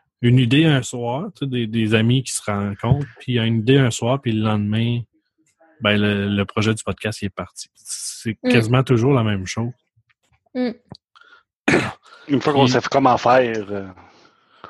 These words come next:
Speaker 1: Fait que Magnéto existe depuis un an.
Speaker 2: Ouais.
Speaker 1: Euh, à-, ben, environ, là. Puis, euh,
Speaker 2: Mm-hmm.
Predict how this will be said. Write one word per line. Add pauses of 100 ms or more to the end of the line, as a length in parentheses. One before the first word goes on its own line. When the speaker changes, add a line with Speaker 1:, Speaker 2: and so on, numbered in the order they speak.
(100)
Speaker 1:
Fait
que
Magnéto
existe
depuis
un
an. (840)
Speaker 2:
Ouais. (200)
Speaker 1:
Euh,
à-,
ben,
environ,
là. (880)
Puis,
euh,
Speaker 2:
Mm-hmm.